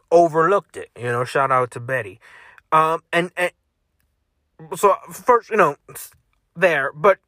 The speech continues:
<sighs> but, but that's it. Like,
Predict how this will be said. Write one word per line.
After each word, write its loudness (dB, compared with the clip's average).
<sighs> -
but, -2
but -6
that's 0
it. 0
Like, 0